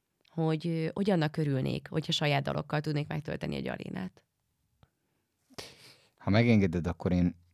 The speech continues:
Speaker 2: köszönetet mondok, nem csak a műsorért, hanem azért is, mert van veled egy emlékem. Ugye én írtam egy nótát, és elvittem neked,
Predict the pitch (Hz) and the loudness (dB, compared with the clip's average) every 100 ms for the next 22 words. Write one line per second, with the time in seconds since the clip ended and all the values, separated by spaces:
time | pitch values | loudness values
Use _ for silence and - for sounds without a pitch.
0 | - - 110 - 95 82 90 95 87 101 | -20 -4 -2 2 2 0 0 2 2 4
1 | 113 120 90 85 78 76 - 82 82 92 | 6 6 2 0 0 0 -2 -2 -2 -2
2 | - 82 87 92 82 - 80 - 78 85 | -2 0 0 0 -2 -2 -4 -2 -2 -2
3 | 80 69 69 65 69 69 73 69 69 - | -2 -2 -4 -6 -6 -6 -6 -8 -8 -4
4 | 82 90 - _ _ _ _ _ _ - | -4 -4 -8 _ _ _ _ _ _ -4
5 | 85 82 87 90 - 76 73 80 90 - | 0 4 4 4 2 2 2 2 0 0
6 | 87 - - 160 147 - 165 160 - 170 | 0 0 0 0 0 -4 -4 -2 0 -2
7 | - | -2